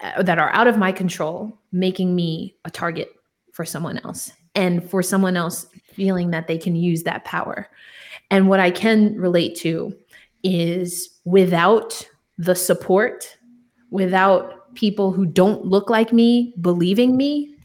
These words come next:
that my time, not just in hockey, but in a lot of other spaces, would have been short-lived for any number of reasons. And so the reason that I wanna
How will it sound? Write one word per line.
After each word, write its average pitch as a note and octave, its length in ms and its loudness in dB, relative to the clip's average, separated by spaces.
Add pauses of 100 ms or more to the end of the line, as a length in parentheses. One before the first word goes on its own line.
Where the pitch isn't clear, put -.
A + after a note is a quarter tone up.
(580)
that F#3 580 -4 (280)
my G3+ 920 0 (360)
time, G3+ 760 -2 (140)
not G3+ 240 2
just B3+ 220 0
in F#3+ 80 2
hockey, F#3+ 480 -2
but G3+ 160 -2
in F#3 100 0
a F3+ 100 0
lot F3 200 0
of F#3 120 0
other F3+ 240 0
spaces, F3+ 680 -4 (280)
would G3 140 0
have F#3 180 -2
been F3 320 -4
short-lived F3+ 600 -2
for - 160 -6
any F#3+ 240 0
number E3+ 280 -2
of D#3+ 200 -4
reasons. - 560 -10 (1300)
And F#3 180 2
so F#3 400 4
the F3+ 120 2
reason A#3+ 300 4
that G#3+ 140 2
I G3+ 80 0
wanna F#3+ 180 0